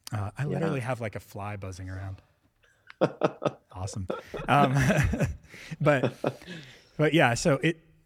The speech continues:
Speaker 2: Is it like a Grammarly style,
Speaker 1: Yeah, it's kinda,
Speaker 2: uh,
Speaker 1: yeah, it's kinda
Speaker 2: yeah.
Speaker 1: like that. You put it in there and
Speaker 2: Okay.
Speaker 1: it tells you. But
Speaker 2: Yeah.
Speaker 1: what's nice, that, what I like about that is a couple of times I've used it, and, and we have a, a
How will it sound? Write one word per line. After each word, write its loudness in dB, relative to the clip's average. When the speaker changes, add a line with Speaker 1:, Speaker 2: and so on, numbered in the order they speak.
Speaker 2:
Is 6
it 6
like 10
a 8
Grammarly 6
style, 8
Speaker 1:
Yeah, 10
it's 4
kinda, 8
Speaker 2:
uh, -6
Speaker 1:
yeah, 4
it's -4
kinda 4
Speaker 2:
yeah. 10
Speaker 1:
like 4
that. 2
You 4
put 2
it 2
in 2
there 4
and 4
Speaker 2:
Okay. 4
Speaker 1:
it -2
tells 2
you. 2
But 0
Speaker 2:
Yeah. 0
Speaker 1:
what's 4
nice, 2
that, -2
what 4
I 4
like 2
about 2
that 2
is -2
a -2
couple -2
of 0
times 0
I've 0
used -2
it, 0
and, -2
and -2
we 0
have -2
a, -2
a -8